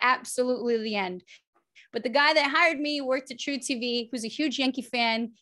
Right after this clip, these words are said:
He knew I wanted to be on camera. And he said these three things to me. He goes, "I realized that this is," and also it was a part-time job.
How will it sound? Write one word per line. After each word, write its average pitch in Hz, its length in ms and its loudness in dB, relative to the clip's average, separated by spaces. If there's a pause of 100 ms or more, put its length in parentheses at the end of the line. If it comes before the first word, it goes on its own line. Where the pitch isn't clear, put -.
(120)
He 277 100 2
knew 269 320 4
I 269 160 6
wanted 262 320 2
to 254 60 0
be 247 200 -2
on 233 300 -4
camera. 233 560 -2
And 226 120 -2
he 240 100 -4
said 240 340 -2
these 262 200 -6
three 269 220 0
things 277 320 -2
to 226 100 -10
me. 202 80 -6
He 185 60 -10
goes, 190 300 -6
"I 233 60 2
realized 285 560 2
that 262 160 -2
this 277 220 -4
is," 262 300 -2 (260)
and 330 100 6
also 415 240 6
it - 20 6
was 359 120 4
a 277 40 -2
part-time 392 460 6
job. 262 320 6